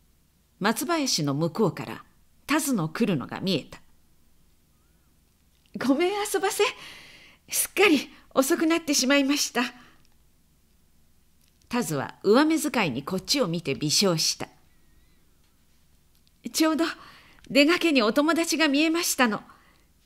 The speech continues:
おかげさまで出る口実はついたのですが、こんなに遅れてしまいました。」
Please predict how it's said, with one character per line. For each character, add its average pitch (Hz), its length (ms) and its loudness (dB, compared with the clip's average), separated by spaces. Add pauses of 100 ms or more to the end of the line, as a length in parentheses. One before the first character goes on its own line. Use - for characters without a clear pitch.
(480)
お 170 60 -2
か 220 160 0
げ 220 100 0
さ 240 120 0
ま 226 140 -2
で - 260 -4
出 214 200 4
る 240 100 2
口 226 220 4
実 247 240 -2
は 285 120 2
つ 302 140 -2
い 294 80 0
た 247 100 2
の 208 120 -2
で 214 100 -2
す 208 140 -6
が、 196 180 -2 (920)
こ 226 100 0
ん 214 60 -2
な 254 100 4
に 254 120 4
遅 240 220 2
れ 269 100 2
て 285 100 -2
し 277 140 -2
ま 285 100 2
い 294 80 2
ま 311 140 0
し - 140 -4
た。」 262 100 -4